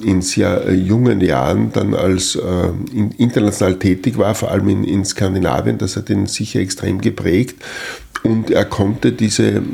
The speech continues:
diese internationalen, äh, Politiker und Politikerinnen, Indira Gandhi zum Beispiel,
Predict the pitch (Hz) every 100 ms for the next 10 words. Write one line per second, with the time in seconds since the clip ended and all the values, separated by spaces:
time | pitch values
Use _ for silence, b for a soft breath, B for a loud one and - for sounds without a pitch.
0 | 104 113 104 - 107 120 - 107 - -
1 | 95 80 98 101 - 95 98 - 107 113
2 | - 113 117 107 101 - 104 104 107 -
3 | 98 92 104 120 113 92 90 95 90 -
4 | 85 107 104 101 92 95 - 104